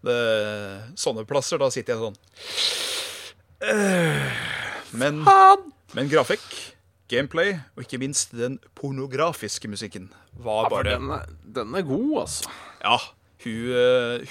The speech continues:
Speaker 1: hun et eller annet, et eller annet.
Speaker 2: Ja.
Speaker 1: Du vet,
Speaker 2: Ja, ja.
Speaker 1: som, eh, lagde disse soundtracksa,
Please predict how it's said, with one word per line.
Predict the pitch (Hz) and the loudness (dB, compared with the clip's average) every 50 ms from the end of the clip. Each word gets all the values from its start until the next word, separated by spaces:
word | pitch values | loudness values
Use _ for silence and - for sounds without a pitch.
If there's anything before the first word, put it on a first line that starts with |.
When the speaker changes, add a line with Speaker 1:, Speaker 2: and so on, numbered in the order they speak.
| - | -12
Speaker 1:
hun | 135 123 120 123 127 127 120 | -10 -8 -6 -6 -4 -4 -6
et | 127 - - | -6 -8 -4
eller | - 127 | -4 -4
annet, | 127 131 - - | -4 -4 -6 -12
et | - - | -12 -6
eller | - 151 196 | -4 -4 -4
annet. | 202 - - - - - - - _ _ _ _ _ _ _ _ _ - | -4 -8 -10 -10 -10 -10 -10 -14 _ _ _ _ _ _ _ _ _ -4
Speaker 2:
Ja. | - 139 170 180 - - _ _ _ - | 0 0 0 0 -2 -8 _ _ _ -8
Speaker 1:
Du | - | 0
vet, | 135 165 196 - _ - - - - _ _ _ - _ _ _ _ _ _ _ _ - | 0 0 0 0 _ -16 -16 -16 -16 _ _ _ -20 _ _ _ _ _ _ _ _ -6
Speaker 2:
Ja, | - 110 117 147 | 0 0 0 2
ja. | 170 | 0
Speaker 1:
som, | 160 - 117 120 120 120 | -2 -4 -4 -4 -6 -4
eh, | 120 120 120 | -4 -4 -2
lagde | 117 113 104 98 104 92 | -2 -2 -2 -4 -8 -10
disse | 113 131 127 - 143 | -10 -10 -8 -10 -8
soundtracksa, | 131 143 139 135 - 143 139 - - - | -6 -6 -6 -6 -6 -8 -8 -8 -8 -10